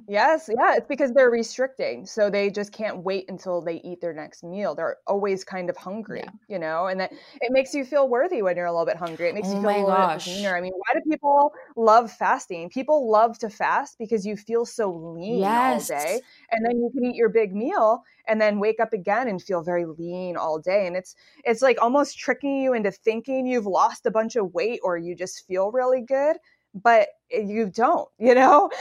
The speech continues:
Speaker 1: It's just, it's literally tricking you into thinking that you, you feel so lean and you feel like you've lost all this weight because you haven't eaten for, you know, twelve, fifteen hours
Speaker 2: Mm.
Speaker 1: or whatever your time frame may be. <laughs>
Speaker 2: Yeah, I've
Speaker 1: So
Speaker 2: definitely heard a, a,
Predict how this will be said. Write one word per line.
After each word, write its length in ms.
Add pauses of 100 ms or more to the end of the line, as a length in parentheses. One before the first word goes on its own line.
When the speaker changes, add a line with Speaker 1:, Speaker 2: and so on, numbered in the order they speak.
(140)
Speaker 1:
It's 200
just, 260
it's 180
literally 440
tricking 600
you 200
into 180 (140)
thinking 600
that 200
you, 320
you 240
feel 420
so 380
lean 400
and 120
you 120
feel 260
like 180
you've 140
lost 300
all 140
this 200
weight 320
because 220
you 80
haven't 280
eaten 360
for, 460
you 100
know, 280
twelve, 400
fifteen 480
hours 440
Speaker 2:
Mm. 20
Speaker 1:
or 140
whatever 600
your 160
time 320
frame 320
may 160
be. 320
<laughs> 0
Speaker 2:
Yeah, 400
I've 120
Speaker 1:
So 0
Speaker 2:
definitely 320
heard 80
a, 180
a, 140